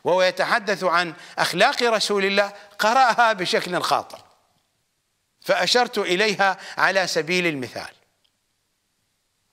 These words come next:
سنذهب إلى اعتذاره، لكنني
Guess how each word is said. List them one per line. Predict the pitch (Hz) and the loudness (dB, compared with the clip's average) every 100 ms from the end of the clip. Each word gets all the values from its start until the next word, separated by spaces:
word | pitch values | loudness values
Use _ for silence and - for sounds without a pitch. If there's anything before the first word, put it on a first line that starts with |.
| _ _ _ _ _ _ _ _ _ _ _ _ _ _ _ _ _ _ _ _ _ _ _ _ _ _ _ - | _ _ _ _ _ _ _ _ _ _ _ _ _ _ _ _ _ _ _ _ _ _ _ _ _ _ _ -2
سنذهب | - 226 339 285 285 254 | 2 4 4 4 2 0
إلى | 247 247 | 0 2
اعتذاره، | 254 220 190 220 220 233 156 98 85 - _ _ 139 | 2 0 -2 0 2 2 0 -6 -14 -20 _ _ -2
لكنني | 165 - 240 226 208 196 | 0 2 0 2 0 -4